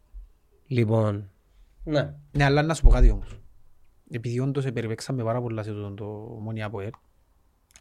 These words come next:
Speaker 1: Κι αν είσαι, εντάξει.
Speaker 2: Και επειδή... Όχι, να σου πω κάτι. Και
Speaker 1: Μένα
Speaker 2: επειδή
Speaker 1: μόνο
Speaker 2: εγώ
Speaker 1: ο,
Speaker 2: το
Speaker 1: μόνο ο Ζωζέ μου είναι σπασμένο.
Speaker 2: εγώ το Σεπτέμβρη είναι, δεν είπα τίποτε, έφυγα και περιπέξα κανέναν το Σεπτέμβρη.
Speaker 1: Γιατί δεν ήταν που είχε ο Σεπτέμβρη;
Speaker 2: Τέλος πάντων.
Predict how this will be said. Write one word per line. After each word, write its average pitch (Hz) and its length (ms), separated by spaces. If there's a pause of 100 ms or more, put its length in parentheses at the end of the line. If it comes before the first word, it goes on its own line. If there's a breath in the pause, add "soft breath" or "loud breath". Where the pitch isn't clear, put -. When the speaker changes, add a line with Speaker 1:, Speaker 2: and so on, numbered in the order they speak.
(160)
Speaker 1:
Κι - 80
αν 117 160
είσαι, 135 180
εντάξει. 113 520
Speaker 2:
Και - 160
επειδή... 131 260
Όχι, 208 160
να 226 80
σου 143 60
πω 131 80
κάτι. 147 200 (540 soft breath)
Και 117 120
Speaker 1:
Μένα 131 120
Speaker 2:
επειδή 147 220
Speaker 1:
μόνο - 140
Speaker 2:
εγώ - 0
Speaker 1:
ο, - 40
Speaker 2:
το 185 280
Speaker 1:
μόνο 135 240
ο 151 60
Ζωζέ 110 400
μου 135 80
είναι 110 100
σπασμένο. 120 440
Speaker 2:
εγώ 151 100
το 170 100
Σεπτέμβρη 151 540
είναι, 151 320 (1040)
δεν 196 180
είπα 143 160
τίποτε, 113 220
έφυγα 120 200
και 117 60
περιπέξα 117 380
κανέναν 135 260
το 160 60
Σεπτέμβρη. 156 500 (1040)
Speaker 1:
Γιατί - 160
δεν 117 80
ήταν 131 120
που 143 60
είχε 110 100
ο 95 40
Σεπτέμβρη; - 320
Speaker 2:
Τέλος 185 160
πάντων. 113 320